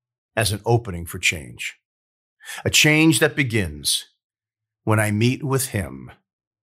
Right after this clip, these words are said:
alone. Transformation we need and a new vision often begins when we meet with God alone.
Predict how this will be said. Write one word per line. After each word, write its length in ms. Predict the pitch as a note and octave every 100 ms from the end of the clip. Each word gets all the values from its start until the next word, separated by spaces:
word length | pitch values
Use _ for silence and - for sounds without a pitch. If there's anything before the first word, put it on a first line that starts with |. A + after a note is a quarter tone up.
| _ _ _ _ _ _ _ _
alone. 400 | F#2+ F2 D#2+ - _ _ _ _ _ _ _ _ _ _ _ _ _ - - - -
Transformation 920 | - E3 D3+ D3 F3+ D#3+ C3+ - C3 B2+
we 140 | A#2+
need 440 | A2+ E2+ D2 - - _ _ _ _ _ -
and 140 | A#2
a 40 | A2
new 160 | C3+
vision 760 | A#2+ G2 F#2+ C#3 C3+ F2 - - _ _ _ _ _ _ _ _ -
often 340 | G#2+ - A#2+
begins 680 | A#2+ G2+ E2+ C2+ B1+ - - _ _ _ _ _ _ _ _ _ _ -
when 200 | G2+ G2
we 120 | G2
meet 280 | G2+ A#2 A2
with 200 | B2 -
God 440 | F2 A#1+ - - _ _ _ _ _ _ _ _ _ _ -
alone. 380 | F2+ D#2+ C2